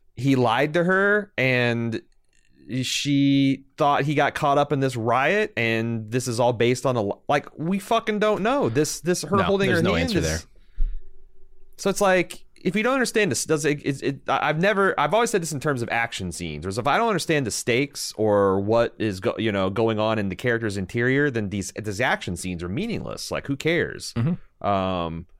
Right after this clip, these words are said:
Speaker 1: I, I, I've never said about a dramatic scene, but, like, yeah, what does that mean that Kelly grabs her old man's hand?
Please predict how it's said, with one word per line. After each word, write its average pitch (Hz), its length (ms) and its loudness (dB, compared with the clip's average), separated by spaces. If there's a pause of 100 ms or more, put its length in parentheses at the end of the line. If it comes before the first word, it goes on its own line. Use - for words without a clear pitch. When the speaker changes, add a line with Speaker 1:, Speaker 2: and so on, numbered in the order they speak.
(360)
Speaker 1:
I, 104 140 -2
I, 135 240 0
I've 127 160 -2
never 147 240 2
said 214 180 0
about 110 200 2
a 95 40 -2
dramatic 113 540 0
scene, 85 320 -6
but, 101 100 -2
like, 107 320 0
yeah, 202 300 2
what 135 180 4
does 202 100 0
that 233 160 2
mean 220 260 -4
that 107 100 0
Kelly 143 260 2
grabs 131 400 0
her 151 140 2
old 147 160 0
man's 156 260 -2
hand? 147 540 -4